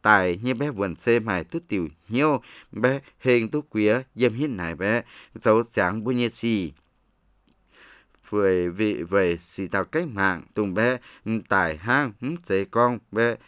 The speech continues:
tài, tài tùng nhân hiếu. Dâm, ừ, hạ nhiệt tiệp phế, đom hạ nhiệt thiên chúa bé phế tiệp phế, gia phám,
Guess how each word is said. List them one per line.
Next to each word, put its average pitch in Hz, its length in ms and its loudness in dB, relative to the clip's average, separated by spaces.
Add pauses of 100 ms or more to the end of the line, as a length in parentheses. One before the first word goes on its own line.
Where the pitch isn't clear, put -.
(180)
tài, 85 300 -2 (460)
tài 85 260 -6
tùng 85 300 -8
nhân 92 180 -6
hiếu. 117 260 -2 (2250)
Dâm, 120 320 -2 (280)
ừ, 110 160 -4
hạ 95 180 0
nhiệt 104 220 -4
tiệp 87 140 -8
phế, 98 400 -4 (260)
đom 107 280 2
hạ 95 180 -4
nhiệt 98 200 -6
thiên 101 200 -6
chúa 143 180 -6
bé 151 100 -2
phế 156 200 -6
tiệp 87 200 -6 (180)
phế, 98 320 0 (260)
gia 101 200 4
phám, 131 340 2